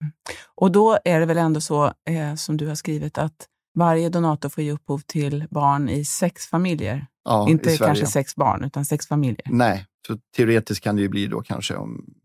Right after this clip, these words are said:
Speaker 2: upp till arton, nitton, tjugo barn.
Speaker 1: Mm. Så att det kan inte vara att man hittar sjuttio syskon?
Speaker 2: Nej, inte
Speaker 1: Nej.
Speaker 2: i Sverige.
Speaker 1: Inte i Sverige.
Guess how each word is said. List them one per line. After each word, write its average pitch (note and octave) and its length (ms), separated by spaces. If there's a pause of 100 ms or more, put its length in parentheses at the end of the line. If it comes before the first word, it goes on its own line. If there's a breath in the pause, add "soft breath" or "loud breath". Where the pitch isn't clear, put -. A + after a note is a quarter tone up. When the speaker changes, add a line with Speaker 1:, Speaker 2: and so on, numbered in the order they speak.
(180)
Speaker 2:
upp - 140
till G2 80
arton, F#2+ 600 (100)
nitton, G2 380
tjugo G#2 340
barn. - 300
Speaker 1:
Mm. C3+ 240 (760 soft breath)
Så D3 60
att C#3 80
det C#3 100
kan C#3+ 180
inte C3 160
vara A#2+ 120
att A2 80
man B2+ 120
hittar A#2+ 280
sjuttio - 400
syskon? - 400 (220)
Speaker 2:
Nej, G2 280 (220)
inte - 140
Speaker 1:
Nej. A#2 40
Speaker 2:
i - 20
Sverige. - 280 (160)
Speaker 1:
Inte C#3 180
i - 20
Sverige. - 220